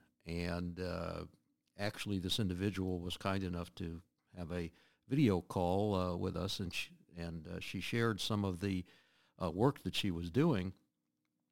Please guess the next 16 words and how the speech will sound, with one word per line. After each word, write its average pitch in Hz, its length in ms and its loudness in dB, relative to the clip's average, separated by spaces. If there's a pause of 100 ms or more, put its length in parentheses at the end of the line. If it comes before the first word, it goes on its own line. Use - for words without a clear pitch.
(320)
And 98 540 0
the - 80 -10
first 165 280 4
question 110 360 4
I 92 160 4
asked 95 420 0
was, 92 320 0 (680)
uh, 90 220 0
"Well, 104 440 2 (420)
what 98 360 0 (600)
do 127 80 0
you 110 200 4
expect - 760 2
from 98 640 0 (340)
this 101 460 -2 (260)
output?" - 580 0